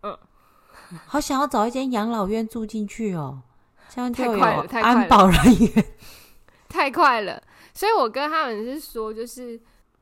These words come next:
Speaker 1: 当然我，我，我可以理解说，就是有些房子还是，有些区域还是蛮安全。可是他觉得，如果是我的话，他们还是会希望我住在一些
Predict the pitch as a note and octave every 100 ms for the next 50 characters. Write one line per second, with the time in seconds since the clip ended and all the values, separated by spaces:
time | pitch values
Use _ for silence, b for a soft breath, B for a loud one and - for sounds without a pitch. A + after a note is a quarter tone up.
0 | - F4 G4 G4+ B3+ G3+ G3 G3+ - G3+
1 | F3 G#3+ G#3 B3 D4 A3+ G3 G#3+ G#3+ D#3
2 | G3 G3 G3 G#3 A3 F#3+ F#3 G#3+ G#3+ F#3
3 | F3+ F#3 F#3+ F#3 A3+ A3 G#3 G3+ _ _
4 | _ _ _ _ _ G#3+ A3+ B3+ C4 C4
5 | A3 G#3+ A3+ F#3 D3 G3+ A3 - F#3+ -
6 | G3 G3+ B3+ A#3 G#3 G#3 G#3 F#3+ F3+ F3+
7 | F#3+ G3 F#3+ - A3 G3 F3+ F3 - -
8 | E3+ G3+ F#3 E3 E3 G#3+ G#3 F#3+ F3+ F3+
9 | G#3 G#3+ - G#3+ G3+ F3+ F3 A3 G#3 G3
10 | F#3 F#3+ G#3 F#3